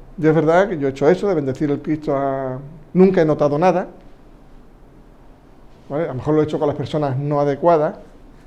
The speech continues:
¿Vale? A lo mejor el beneficio solo ha sido para mí, no lo sé. Pero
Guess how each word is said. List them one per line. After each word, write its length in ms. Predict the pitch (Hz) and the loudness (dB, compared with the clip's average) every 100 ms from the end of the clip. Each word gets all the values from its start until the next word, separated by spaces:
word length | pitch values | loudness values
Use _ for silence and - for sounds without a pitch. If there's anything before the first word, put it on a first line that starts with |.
| - - - - - - - - _ - - - - - | -20 -20 -20 -20 -20 -20 -20 -20 _ -20 -20 -20 -20 -20
¿Vale? 380 | 262 127 131 147 185 - - - - - | -10 -6 -4 -6 -10 -14 -20 -20 -20 -6
A 40 | 165 | 0
lo 60 | |
mejor 220 | 156 151 170 | 0 2 2
el 60 | |
beneficio 420 | 165 156 165 156 | 2 0 -2 -2
solo 160 | 156 147 | -2 -4
ha 40 | |
sido 220 | 143 151 151 | -2 -2 0
para 180 | 151 160 | 0 0
mí, 200 | 180 185 - - - | -2 -4 -12 -20 -12
no 100 | 151 | -8
lo 80 | 131 | -6
sé. 180 | 131 185 185 - - - - - - - - - - - - - - - - - | -4 -4 -6 -16 -20 -20 -20 -20 -20 -20 -20 -20 -20 -20 -20 -20 -20 -20 -20 -6
Pero 460 | - 175 170 - - | 2 4 4 2 -8